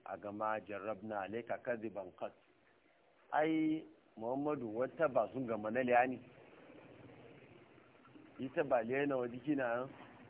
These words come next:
na wasu ga manale na. Annabi sallallahu alaihi wasallam ci ga ga to e za mi yo na tsaye ci tutu na me je gargadi dan da lamarin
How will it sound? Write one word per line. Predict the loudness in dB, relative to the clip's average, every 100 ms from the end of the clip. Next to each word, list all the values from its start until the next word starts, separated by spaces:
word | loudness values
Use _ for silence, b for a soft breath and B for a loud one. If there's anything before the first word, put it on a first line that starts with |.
| -20 -12 0
na |
wasu | 2 4 2
ga | 0
manale | 0 2 2 2 0
na. | 0 -4 -16 -20 -10 -4
Annabi | 0 0 2
sallallahu | 2 6 6
alaihi | 6 0
wasallam | 0 0 0
ci |
ga | 4 4 4 -2 0
ga | 0 2 2 0 -4 -16 -20 -20 -20 -20 -20 -20 -20 -20 -14 -4
to | -4 -4 -14 _ _ _ _ _ 0
e | 2 4
za | 6 4
mi | 2 0
yo | 2 2
na | 0 -2
tsaye | 0 0 -2
ci | -10
tutu | -8 -8 -4 -4 -4 -8 _ _ _ _ -4
na | 2 2
me | 2 -2 -2 -2 -2
je | -2 -2 -2
gargadi | -4 -4 -4 -6 -6 -6 -8 -10 -20 _ -6
dan | -4 -2
da | -2
lamarin | 0 2 0 -2 -2 -2 -2